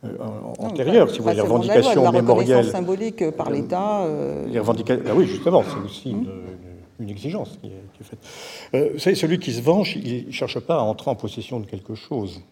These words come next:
Speaker 1: hein, ni non plus à satisfaire, euh, a priori des intérêts. Il veut que l'on reconnaisse l'outrage qu'il dit avoir subi. Euh, moi, j'entre pas dans la,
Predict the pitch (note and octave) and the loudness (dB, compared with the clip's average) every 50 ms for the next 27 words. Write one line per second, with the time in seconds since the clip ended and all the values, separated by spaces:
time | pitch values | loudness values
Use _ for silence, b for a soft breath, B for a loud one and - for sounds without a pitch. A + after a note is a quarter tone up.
0 | _ - A2+ G#2+ G#2+ A2+ - b b b b b b b b b A2 G2+ A2 B2 | _ -14 -12 -12 -12 -12 -14 b b b b b b b b b -6 -4 -2 -2
1 | C#3+ D3+ C3+ A#2+ G#2+ A2 G#2 - - D#3 D#3 C3 A2+ - - A2 - A#2 G#2 - | 0 0 0 0 -2 -2 -4 -4 -4 -2 -2 -2 -2 -4 -8 -10 -8 -10 -12 -8
2 | - - D3+ C3 - - G#2+ G#2 G#2 G#2 G2+ G2+ G2+ G2+ G2 G2 G2 G2+ G#2+ A2+ | -4 -2 -2 -2 -2 -4 -6 -6 -6 -6 -6 -8 -8 -10 -12 -12 -12 -14 -14 -16
3 | - - - A#2 A2 G2+ _ - G#2+ A2 G#2+ A#2+ B2+ A2+ G#2+ G2 G2 G2+ F#2+ - | -18 -18 -18 -18 -18 -18 _ -6 -6 -4 -4 -4 -4 -4 -4 -4 -4 -6 -6 -6
4 | A#2+ A2+ D#3+ C#3 G2 - - b b b b b b b b b b b b b | -4 -2 -2 -2 -2 -4 -12 b b b b b b b b b b b b b
5 | b b b - B2 G#2+ G2+ A2+ D3 D3+ C#3 A#2+ G#2+ G#2+ - - - - - - | b b b -12 -12 -6 0 2 4 4 4 2 0 -2 -6 -10 -14 -18 -20 -20
6 | _ _ _ _ _ _ _ _ - _ _ _ _ _ _ _ _ _ - - | _ _ _ _ _ _ _ _ -20 _ _ _ _ _ _ _ _ _ -8 -6
7 | A2+ F#2+ - C#3 - D3 C3 C#3 B2+ - - - - A2+ A2 - - C3 A2+ G2 | -4 0 0 2 2 4 4 4 2 0 -2 -6 -8 -10 -6 0 2 2 2 2
8 | - - - G2 F#2 G2+ G2 G#2 A2+ C#3 D3 B2 G2 - - - - - D3 C#3+ | 0 -6 -10 -12 -10 -10 -10 -6 -4 -2 -2 -2 -2 -4 -6 -10 -8 -8 -6 -2
9 | F#3+ B3 A3+ - - - - - _ _ _ _ _ - G#3 - A2+ G#2+ G#2 G#2+ | -2 -2 -2 -4 -8 -14 -20 -20 _ _ _ _ _ -20 -16 -12 -12 -10 -10 -10
10 | G#2+ G#2 G#2 G#2+ G#2+ G#2 A2+ C3 E3 C3+ A#2+ B2 - - - A#2 - E3+ C#3 A2 | -10 -10 -10 -10 -10 -6 -2 0 0 0 0 -2 -2 -4 -4 -2 0 0 0 0
11 | A2 G2+ G2 G2+ G2 F2 E2 | -2 -2 -2 -2 -4 -4 -6